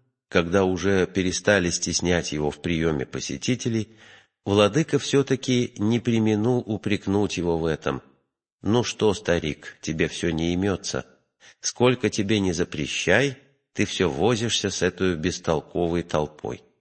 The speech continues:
Пора бы тебе это оставить, ведь умирать пора». Правдивый и прямодушный старец благодерзновенно ответил: «Владыка святый,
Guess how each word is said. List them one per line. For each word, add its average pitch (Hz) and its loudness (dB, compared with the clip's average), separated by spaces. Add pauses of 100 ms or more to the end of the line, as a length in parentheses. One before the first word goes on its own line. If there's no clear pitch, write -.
(580)
Пора 92 4
бы 104 0
тебе 90 0
это 90 -2
оставить, 71 -4 (120)
ведь 87 -4
умирать 87 0
пора». 60 -6 (1400)
Правдивый 139 4
и 107 -2
прямодушный 98 0
старец 131 0 (500)
благодерзновенно 104 2
ответил: 76 -2 (520)
«Владыка 95 0
святый, 90 -4